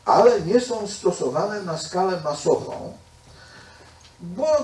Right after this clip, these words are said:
duraczenie przynosi tak znakomite rezultaty, że to nie trzeba uciekać się do tego. A poza tym jeszcze Mikołaj Machiavelli w Księciu przestrzegał, pisząc, że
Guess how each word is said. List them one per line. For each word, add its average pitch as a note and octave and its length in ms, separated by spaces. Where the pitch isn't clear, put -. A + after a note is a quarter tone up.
duraczenie B3+ 640
przynosi A#3 580
tak C#4 280
znakomite G3 680
rezultaty, F3 720
że C#4+ 120
to F#4 180
nie F4+ 200
trzeba F4+ 280
uciekać C4 500
się G3+ 120
do G3 120
tego. C#4 380
A - 120
poza G2 280
tym A3 260
jeszcze D3+ 360
Mikołaj D3 400
Machiavelli B2+ 640
w A2 80
Księciu E3+ 440
przestrzegał, - 960
pisząc, C#3+ 400
że A#2+ 260